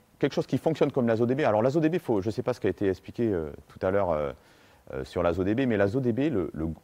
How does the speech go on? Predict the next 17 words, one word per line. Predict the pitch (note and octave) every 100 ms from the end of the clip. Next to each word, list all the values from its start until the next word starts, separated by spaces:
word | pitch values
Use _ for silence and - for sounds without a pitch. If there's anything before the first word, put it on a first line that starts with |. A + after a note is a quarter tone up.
| _ _ - - -
le | D#2
truc | - C#3+ F#2+
génial | D#2+ F#2+ F2+ G2
de | C2+
l'aso | A#1+ B1 C2
D | A#1+
B, | D#2+ -
vraiment, | - E2+ G2
le, | - -
sa | - -
promesse | - B2 A#2+ - - -
en |
tant | D#2 A#2
que | -
système | - E2 - E2+
de |
persistance, | C#2+ D#2 - D#2 A2+ -